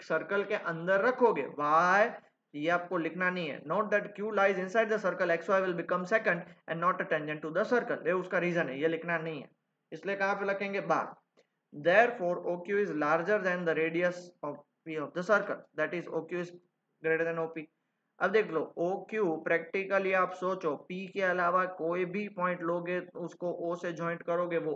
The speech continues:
ओपी से तो बड़ा ही होगा। यहाँ पे वही। Now since this happens for every point on the line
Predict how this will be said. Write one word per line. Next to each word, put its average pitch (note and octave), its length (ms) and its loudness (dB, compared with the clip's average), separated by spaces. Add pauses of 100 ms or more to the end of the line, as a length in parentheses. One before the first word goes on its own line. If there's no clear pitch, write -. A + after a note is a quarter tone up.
(160)
ओपी D#3 200 -6
से E3+ 140 -2
तो E3+ 100 4
बड़ा F3 180 6
ही F#3+ 140 6
होगा। G3 240 4 (540)
यहाँ D#3 220 -10
पे E3 120 -10
वही। E3 240 -14 (1000)
Now D#3+ 120 4
since G3+ 320 -2
this A#3 180 6
happens G#3 520 0
for F#3+ 120 4 (180)
every E3+ 340 2 (100)
point G#3 260 2
on F3+ 160 2
the E3 120 2
line D#3+ 340 2